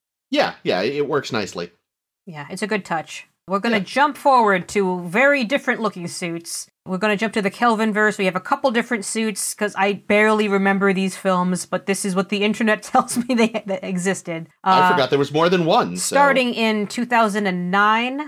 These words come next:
Speaker 2: we have
Speaker 1: Mm-hmm.
Speaker 2: these little suit things that I know we see Sulu and Kirk wear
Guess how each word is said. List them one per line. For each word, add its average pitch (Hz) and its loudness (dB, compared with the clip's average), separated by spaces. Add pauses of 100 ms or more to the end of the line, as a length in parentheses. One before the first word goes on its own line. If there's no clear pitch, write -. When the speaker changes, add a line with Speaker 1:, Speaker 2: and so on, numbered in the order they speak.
(120)
Speaker 2:
we 202 -4
have 190 4
Speaker 1:
Mm-hmm. 190 -8
Speaker 2:
these 190 -4
little 196 -2
suit - -8
things 196 0
that 190 0
I 190 0
know 220 0
we 311 -4
see 254 -6
Sulu 247 -4
and 208 -4
Kirk 220 -4
wear 202 2